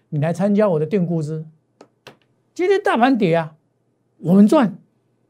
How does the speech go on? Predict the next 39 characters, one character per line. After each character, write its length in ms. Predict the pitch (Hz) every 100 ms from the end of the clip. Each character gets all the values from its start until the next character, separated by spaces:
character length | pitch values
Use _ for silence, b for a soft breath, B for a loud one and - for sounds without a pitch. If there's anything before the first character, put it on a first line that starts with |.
| _ _ _ _ _ _ _ _ -
盘 180 | 202
中 180 | 226 311
还 80 | 202
拉 160 | 233 240
到 140 | 240
四 160 | 175 -
十 120 | 226
二 100 | 202
块 120 | 202
多 160 | 180 180
嘞， 200 | 170 - _ _ _
创 160 | 220 170
新 180 | 175
高。 300 | 170 160 151 - _ _ _ _ _ _ _ _
我 100 | 170
们 100 | 208
全 240 | - 233
部 140 | 349 285
都 180 | 190 196
有， 200 | 151 - _ _ _ _ _ _ _ _
我 80 | 151
们 140 | 165
全 200 | 175 196
部 120 | 220
都 180 | 196 170
有， 180 | 139 - _ _ _ _ _ -
导 100 | 131
播 220 | 139 190
照 180 | 185 151
过 140 | 151
来， 240 | 123 - -
全 180 | 202 247
部 140 | 294
都 160 | 202 208
有， 240 | 156 - _
持 180 | - 185
续 140 | 214
续 220 | 151 196
报 260 | 151 147